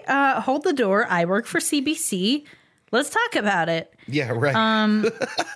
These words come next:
Speaker 2: You wouldn't mind talking about this, would
Speaker 1: so her
Speaker 2: you?
Speaker 1: name is Sarah Edmondson. E D M O N D S O N.
Speaker 2: Uh, not Edmonton.
Speaker 1: Not Edmonton.
Speaker 2: Which is a very Canadian name. <laughs>
Speaker 1: Yeah. Um,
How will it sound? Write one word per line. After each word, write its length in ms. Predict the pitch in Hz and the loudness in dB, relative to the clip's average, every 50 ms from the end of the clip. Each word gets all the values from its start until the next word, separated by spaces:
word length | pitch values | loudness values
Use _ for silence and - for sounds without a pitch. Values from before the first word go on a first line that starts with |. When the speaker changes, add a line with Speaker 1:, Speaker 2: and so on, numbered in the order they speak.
| - - - - - - - - - - - - - | -8 -8 -6 -8 -10 -10 -10 -14 -16 -16 -14 -8 -4
Speaker 2:
You 100 | 220 302 | -2 0
wouldn't 280 | 320 147 107 180 85 87 | 0 0 0 0 0 0
mind 460 | 98 123 147 135 101 82 78 78 78 - | 0 0 0 0 0 -2 -4 -8 -10 -8
talking 400 | - - 147 139 - - - 151 | -4 -2 -2 -2 -2 -6 -6 -2
about 260 | - 214 170 156 - | 0 0 0 0 -2
this, 180 | - 143 - - | -8 -12 -10 -6
would 80 | - | -4
Speaker 1:
so 120 | - 277 262 | -2 0 0
her 100 | 233 294 | 0 0
Speaker 2:
you? 60 | 311 | 2
Speaker 1:
name 180 | 339 339 339 330 | 2 2 2 2
is 140 | 302 285 | 0 0
Sarah 360 | - - 262 233 226 214 208 - | 0 0 0 2 2 2 0 0
Edmondson. 920 | - 185 185 175 180 180 170 165 165 160 - - 156 147 170 175 170 175 - _ _ _ _ _ _ _ _ _ _ | -2 -2 0 2 4 4 4 4 2 0 -2 -2 -4 -4 -4 -4 -6 -8 -10 _ _ _ _ _ _ _ _ _ _
E 180 | - 226 233 220 | -2 0 0 0
D 260 | 196 214 202 190 170 | 0 0 0 0 0
M 220 | 175 170 170 165 107 | 0 0 0 0 0
O 260 | - 165 165 160 156 | 0 0 2 0 0
N 380 | - - 165 160 165 160 165 165 - | 0 -2 0 0 0 0 0 0 0
D 180 | 175 170 165 | 0 0 0
S 240 | - 156 156 - - | 0 -2 -2 -2 -2
O 40 | 156 | -2
N. 60 | 117 | 0
Speaker 2:
Uh, 100 | 117 117 | 0 0
not 80 | 139 143 | -2 -2
Edmonton. 640 | 110 107 98 95 95 87 82 85 - 90 80 190 190 | -2 -2 -2 -4 -6 -8 -10 -10 -10 -6 -2 0 2
Speaker 1:
Not 160 | 190 196 - - | 2 0 0 0
Edmonton. 480 | 175 170 180 170 160 160 - - - | 0 2 2 4 4 2 0 0 -2
Speaker 2:
Which 140 | 110 147 135 | -2 -2 -2
is 120 | 117 104 | -2 -2
a 60 | 107 92 | -2 -2
very 220 | 113 117 110 98 | 0 -2 -2 -2
Canadian 560 | - - 104 92 90 92 87 90 92 95 101 | -4 -6 -6 -4 -4 -4 -4 -4 -6 -4 -4
name. 280 | 107 107 104 120 156 - - | -4 -2 0 0 0 -2 -2
<laughs> 80 | - - | -4 0
Speaker 1:
Yeah. 240 | 202 208 160 147 - - - _ _ _ - - 339 - - 392 392 - - 403 - - | 2 2 2 2 0 -4 -10 _ _ _ -16 -16 -16 -12 -12 -12 -12 -10 -12 -8 -4 0
Um, 840 | 226 226 214 214 208 208 208 202 202 202 202 202 202 202 190 | 0 2 2 2 2 2 2 2 2 2 2 2 2 0 -2